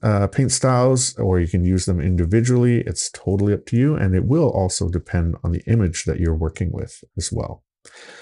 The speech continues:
So just close that one up. And lastly, we have the background paper color. Of course, we can double click on the swatch,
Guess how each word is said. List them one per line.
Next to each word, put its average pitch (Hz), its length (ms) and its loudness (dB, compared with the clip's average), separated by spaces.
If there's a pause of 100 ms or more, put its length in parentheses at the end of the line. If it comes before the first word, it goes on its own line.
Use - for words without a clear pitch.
(140)
So 85 200 -2
just 156 300 0
close 127 360 2
that 90 200 2
one 85 160 2
up. 135 240 0 (880)
And 120 140 2
lastly, 92 340 2
we 95 140 2
have 82 200 0
the 82 80 2
background 85 460 -2
paper 87 300 -2
color. 90 440 0
Of 85 140 -2
course, 92 480 -2
we - 60 -2
can 80 180 -2
double 78 240 -2
click - 240 -8
on 76 120 -4
the - 80 -6
swatch, 131 680 -2